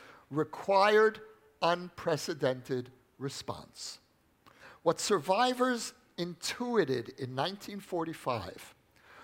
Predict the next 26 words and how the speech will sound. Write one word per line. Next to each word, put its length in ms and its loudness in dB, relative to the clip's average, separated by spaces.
was 160 0
that 160 4
the 80 -6
credibility 1120 0
of 160 0
the 80 -6
Jewish 400 -6
story 640 -2
was 200 -10
now 260 -2
at 100 -10
stake. 600 -2
The 200 -4
Endlosung 1040 2
required 840 2
a 100 -4
drastic 880 -4
change 640 -6
in 100 -8
the 100 -4
strategy 960 0
of 120 -4
survival. 680 -4
In 160 2
the 80 4
past, 680 4